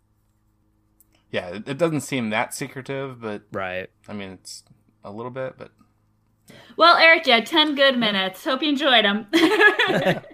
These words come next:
Speaker 1: <laughs> Um, so, uh, I think I, I mentioned to you, Travis, uh,
Speaker 2: Is it time for the ranking?
Speaker 1: Yeah, we have a
Speaker 3: <laughs>
Speaker 1: little ranking here we've,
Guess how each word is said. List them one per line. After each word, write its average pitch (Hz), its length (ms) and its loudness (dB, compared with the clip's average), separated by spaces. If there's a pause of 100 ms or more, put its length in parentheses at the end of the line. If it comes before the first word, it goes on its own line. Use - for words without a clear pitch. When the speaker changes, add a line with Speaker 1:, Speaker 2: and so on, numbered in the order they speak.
(240)
Speaker 1:
<laughs> - 680 -18 (1900)
Um, 113 260 -6
so, 143 420 -6
uh, 131 840 -4 (340)
I 110 60 -8
think 113 200 -10
I, 110 500 -10
I 110 40 -6
mentioned 110 420 -10
to 123 100 -12
you, 117 100 -10
Travis, 117 600 -6
uh, 110 580 -6 (920)
Speaker 2:
Is 123 140 -10
it 107 100 -12
time 120 240 -6
for 120 100 -12
the 120 140 -6
ranking? 135 400 -8 (280)
Speaker 1:
Yeah, 127 240 -4
we - 100 -6
have 117 180 -2
a 233 80 -2
Speaker 3:
<laughs> - 0 -
Speaker 1:
little 113 180 -6
ranking 123 400 -6
here 135 220 -8
we've, 165 180 -14